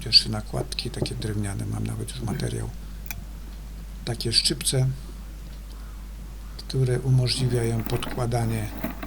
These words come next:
do pieca, do piecyka bez niebezpieczeństwa poparzenia się.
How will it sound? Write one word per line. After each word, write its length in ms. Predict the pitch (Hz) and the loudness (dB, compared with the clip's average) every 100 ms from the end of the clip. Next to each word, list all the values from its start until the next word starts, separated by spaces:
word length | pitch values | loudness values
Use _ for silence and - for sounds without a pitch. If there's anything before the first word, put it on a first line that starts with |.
| - - - - - - | -4 -6 -6 -10 -8 -4
do 160 | 127 113 | -2 0
pieca, 540 | - 113 - 107 107 113 - | 2 2 2 2 2 0 -2
do 100 | 123 | -2
piecyka 640 | - 120 - 123 117 110 117 - - - - 98 - - - - - 110 | -2 0 0 0 -2 -2 -4 0 0 0 -4 -2 0 2 4 2 2 -2
bez 720 | 113 123 113 - - - - - - - - - - - | 0 2 2 4 4 4 2 -4 -10 -10 -10 -10 -6 -2
niebezpieczeństwa 800 | 120 120 - - 127 120 113 117 | 0 2 2 4 4 4 2 4
poparzenia 600 | - 113 120 113 104 101 | 4 4 2 2 2 0
się. 220 | - 117 | -2 -2